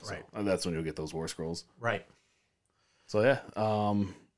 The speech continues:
Speaker 1: and then I think the last big u-, or big thing that we haven't talked about yet is the new Lumineth.
Speaker 2: Right.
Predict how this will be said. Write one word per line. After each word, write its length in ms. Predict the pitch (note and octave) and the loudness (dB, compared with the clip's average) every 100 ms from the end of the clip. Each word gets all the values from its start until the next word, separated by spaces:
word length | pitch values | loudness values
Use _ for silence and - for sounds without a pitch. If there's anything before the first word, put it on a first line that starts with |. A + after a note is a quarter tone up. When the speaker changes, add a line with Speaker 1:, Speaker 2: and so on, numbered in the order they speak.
| _ | _
Speaker 1:
and 120 | F#2+ G2+ | -4 0
then 420 | A2 A2+ B2+ C3 | 2 4 4 0
I 40 | G2 | -4
think 120 | G#2 | -2
the 80 | F2 | 0
last 340 | G2+ F#2+ F#2 | 2 2 0
big 200 | G2+ G2+ | 0 0
u-, 200 | F#2+ G#2 G2+ | 0 -2 -2
or 40 | |
big 240 | G2+ A#2+ - | -2 -2 -2
thing 300 | F#2 G#2 A#2+ | 0 0 0
that 80 | F#2 | -2
we 60 | G2 | -2
haven't 140 | F#2 | 0
talked 220 | F2 E2+ | -2 -2
about 140 | F2+ F2 | -2 0
yet 180 | F2+ F2+ | 0 0
is 180 | F2+ F2+ | -4 -6
the 80 | F2+ | -8
new 140 | F#2 | -8
Lumineth. 440 | F#2 G#2+ G#2 A2 - _ _ _ _ _ | -2 2 2 0 -4 _ _ _ _ _
Speaker 2:
Right. 400 | B2 C#3 F3+ E3+ | 2 6 6 4